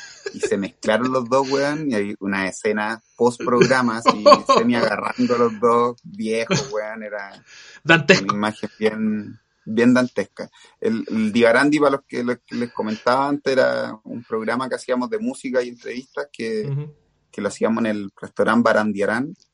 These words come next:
Speaker 1: eh, de Manuel
Speaker 2: Sí.
Speaker 1: Montt, acá, y, y la gracia era que podíamos tocar en vivo en el patio y grabarlo y, eh, ser-, comer y servirnos, pues. Entonces nos ponían unos buenos pisco sour, bien engañadores, y, y todas las jornadas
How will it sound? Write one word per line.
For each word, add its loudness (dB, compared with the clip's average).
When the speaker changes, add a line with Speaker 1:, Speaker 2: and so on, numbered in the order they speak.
Speaker 1:
eh, -6
de -8
Manuel -4
Speaker 2:
Sí. -6
Speaker 1:
Montt, -4
acá, -4
y, -2
y -4
la 4
gracia 4
era 4
que -2
podíamos 0
tocar -4
en -2
vivo 0
en 0
el -4
patio 0
y -4
grabarlo 2
y, -6
eh, 0
ser-, -6
comer 0
y 0
servirnos, -2
pues. -20
Entonces -8
nos -6
ponían -2
unos -2
buenos 0
pisco -6
sour, 2
bien -6
engañadores, 0
y, -2
y -6
todas 4
las -2
jornadas 0